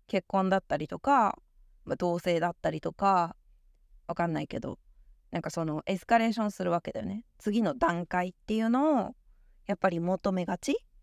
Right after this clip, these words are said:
で、次の段階を求めちゃうと、なんだろう、じゃあ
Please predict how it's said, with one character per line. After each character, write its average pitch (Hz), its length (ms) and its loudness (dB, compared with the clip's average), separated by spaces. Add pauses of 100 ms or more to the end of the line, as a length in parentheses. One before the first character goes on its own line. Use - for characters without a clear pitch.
(360)
で、 262 260 2
次 302 240 -2
の 269 140 2
段 190 220 0
階 202 100 0
を 190 80 2
求 202 260 0
め 185 140 0
ち 175 120 -6
ゃ 170 100 0
う 175 80 -2
と、 233 360 2 (560)
な 208 140 2
ん 190 60 0
だ 175 80 0
ろ 170 60 0
う、 - 40 -4
じ 202 80 2
ゃ 185 140 4
あ - 60 -10